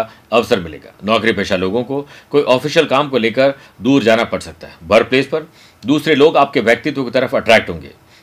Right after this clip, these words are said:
पारिवारिक मामलों में शांत रहें और ध्यान करें, ताकि सभी परिस्थितियों में खुद को संतुलित बनाए रखा जा सके।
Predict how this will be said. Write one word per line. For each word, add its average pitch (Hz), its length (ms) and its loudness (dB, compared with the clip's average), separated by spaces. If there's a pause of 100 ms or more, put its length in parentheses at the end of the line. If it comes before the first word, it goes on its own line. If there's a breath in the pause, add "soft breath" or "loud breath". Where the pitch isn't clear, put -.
(140)
पारिवारिक 160 400 6
मामलों 139 280 0
में 131 80 -4
शांत 139 300 2
रहें 151 120 0
और 117 120 -2
ध्यान 120 240 2
करें, 107 260 -2 (280 soft breath)
ताकि 131 220 2
सभी 139 260 0
परिस्थितियों 135 480 -2
में 131 100 -2
खुद 131 160 -6
को 131 120 -6
संतुलित 117 380 -4
बनाए 104 260 2
रखा 87 220 -4
जा 82 140 -10
सके। - 240 -18